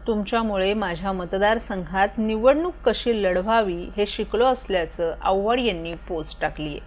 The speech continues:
आव्हाड यांच्या या एक्स पोस्टमुळे नेमकं त्यांना काय म्हणायचं आहे याबाबत आता राजकीय तर्कवितर्के लावलं जात आहेत. गेल्या तीन टर्मपासून जितेंद्र आव्हाड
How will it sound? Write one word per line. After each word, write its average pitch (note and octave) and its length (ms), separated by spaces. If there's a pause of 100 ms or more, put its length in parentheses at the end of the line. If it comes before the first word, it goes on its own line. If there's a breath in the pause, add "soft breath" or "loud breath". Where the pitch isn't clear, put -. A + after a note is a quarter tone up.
(840 loud breath)
आव्हाड C#4 380
यांच्या E4 320
या D4+ 120
एक्स B3 220
पोस्टमुळे A3+ 720
नेमकं G#3+ 400
त्यांना F4 300
काय D4 320
म्हणायचं C4+ 460
आहे G#3 320
याबाबत G#3 520
आता E3+ 400 (180)
राजकीय G#3+ 540 (140)
तर्कवितर्के G3 760
लावलं D#3+ 420
जात D#3+ 280
आहेत. D#3 260 (720)
गेल्या B3 220
तीन D4+ 480
टर्मपासून A3+ 680
जितेंद्र G3 360
आव्हाड G3+ 440